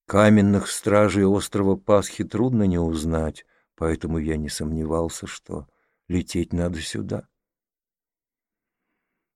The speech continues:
Девушка надкусила ещё одно пирожное и развернула карту.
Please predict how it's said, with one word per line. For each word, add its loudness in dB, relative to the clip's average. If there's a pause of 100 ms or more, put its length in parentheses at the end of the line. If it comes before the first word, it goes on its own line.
Девушка -2
надкусила 0
ещё 0
одно 2
пирожное -2
и -6
развернула 0
карту. -8